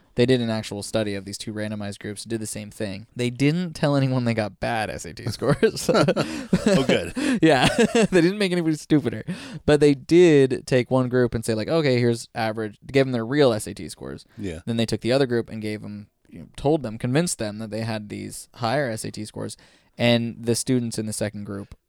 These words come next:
Speaker 1: a huge percentile, like eighty-five percent or something, achieved higher grades,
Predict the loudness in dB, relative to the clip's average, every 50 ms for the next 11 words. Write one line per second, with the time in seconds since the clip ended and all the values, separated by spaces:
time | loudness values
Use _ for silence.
0 | _ _ -12 -12 -12 -10 -8 -4 -2 -2 -2 -2 -4 -6 -8 -8 -6 -6 -6 -6
1 | -6 -8 -10 -10 -12 -12 -10 -8 -6 -6 -6 -6 -4 -4 -6 -6 -6 -8 -10 -8
2 | -8 -8 -8 -10 -10 -12 -12 -10 -10 -12 -12 -14 _ _ _ _ _ _ _ _
3 | _ _ _ -4 -4 -4 -4 -2 0 0 0 0 -2 -4 -6 -4 -2 -2 -2 -2
4 | -4 -6 -6 -6 -6 -6 -4 -4 -6 -8 -8 -10 -12 -16 -16